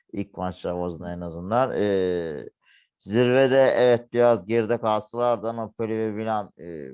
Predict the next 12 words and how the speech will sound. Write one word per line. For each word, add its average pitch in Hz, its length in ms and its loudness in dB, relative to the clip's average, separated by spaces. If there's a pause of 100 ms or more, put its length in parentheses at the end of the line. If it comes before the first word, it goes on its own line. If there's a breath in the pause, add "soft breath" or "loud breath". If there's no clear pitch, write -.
(120)
puan 107 320 0
anlamında 101 800 0 (280)
avantaj 101 600 -4
elde 101 340 0
etseler 95 440 -4
de 104 40 -10
daha 110 140 2
ligin 101 400 -4
başı 101 260 -6
herhalde 90 500 -4 (540 soft breath)
işler 110 440 0
çok 123 200 -4